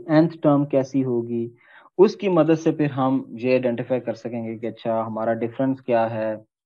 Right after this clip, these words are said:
हमारी first term क्या होगी, हमारा common difference क्या होगा, और फिर जब हम एसएन apply करेंगे तो वो कैसे हम apply कर सकेंगे। ठीक है, तो अब सबसे पहले हम ये करते हैं कि कुछ terms find करने की कोशिश करते हैं।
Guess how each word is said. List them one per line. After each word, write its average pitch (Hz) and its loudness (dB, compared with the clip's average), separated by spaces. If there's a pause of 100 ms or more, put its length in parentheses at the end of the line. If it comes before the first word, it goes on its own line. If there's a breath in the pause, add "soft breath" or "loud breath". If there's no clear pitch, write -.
(200)
हमारी 117 -4
first 139 4 (120)
term 143 4
क्या 135 2
होगी, 120 -2
हमारा 113 -2
common 127 2
difference 147 0
क्या 127 4
होगा, 113 2 (420 soft breath)
और 117 -4
फिर 143 6
जब 131 8
हम 135 4
एसएन 139 6
apply 127 8
करेंगे 120 4
तो 120 -2
वो 131 4
कैसे 127 2
हम 117 -2
apply 104 -4
कर 98 -6
सकेंगे। 92 -16 (840)
ठीक 120 0
है, 170 -2 (360 loud breath)
तो - 2
अब 170 8
सबसे 180 8
पहले 170 12
हम 165 12
ये 160 12
करते 147 6
हैं 147 6
कि 143 6
कुछ - 2 (300)
terms 139 8
find 117 2
करने 110 -2
की 117 -2
कोशिश 110 -6
करते 98 -10
हैं। 98 -14